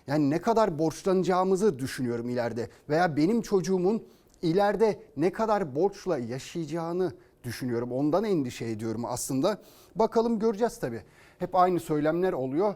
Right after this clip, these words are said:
ama sonucunu göreceğiz yine. Ona değineceğiz. Şimdi İstanbul Sözleşmesi'ne bakalım.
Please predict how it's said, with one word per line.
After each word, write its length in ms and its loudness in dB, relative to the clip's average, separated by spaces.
ama 200 -2
sonucunu 680 0
göreceğiz 580 -10
yine. 260 -2
Ona 280 0
değineceğiz. 300 0
Şimdi 220 -2
İstanbul 460 -4
Sözleşmesi'ne 840 -2
bakalım. 480 -2